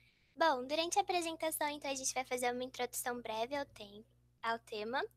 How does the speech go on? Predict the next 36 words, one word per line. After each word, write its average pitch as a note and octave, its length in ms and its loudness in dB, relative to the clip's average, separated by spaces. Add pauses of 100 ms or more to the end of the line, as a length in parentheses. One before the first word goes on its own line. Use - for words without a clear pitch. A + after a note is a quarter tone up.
(180)
falar C#4+ 220 8
sobre D4 260 -2
o - 40 -4
papel C#4+ 420 2
ambiental, D4+ 680 2 (600)
a C#4 100 8
apicultura D#4+ 640 0
no F#4+ 120 2
Brasil, D4+ 600 0
sobre D#4+ 320 2
os E4+ 80 2
apicultores. D4+ 1120 0 (320)
A C4+ 80 -4
gente D4 240 -4
vai C#4 180 4
traçar D4+ 340 2
uma D4 120 2
relação D#4 500 4
entre C4 240 0
a - 20 0
apicultura D4+ 600 -6
e F4 60 2
os E4+ 80 -2
grandes D4 280 -2
monocultivos, C4+ 960 -4
trazer D4+ 320 4
a E4 100 8
problemática D4+ 800 2
dos D4 200 -2
químicos C4+ 480 -6
agrícolas A#3+ 680 -2
e A#3+ 60 2
a A#3 40 0
perda A3 300 -10
de A#3 100 -6
abelhas, A#3 540 -2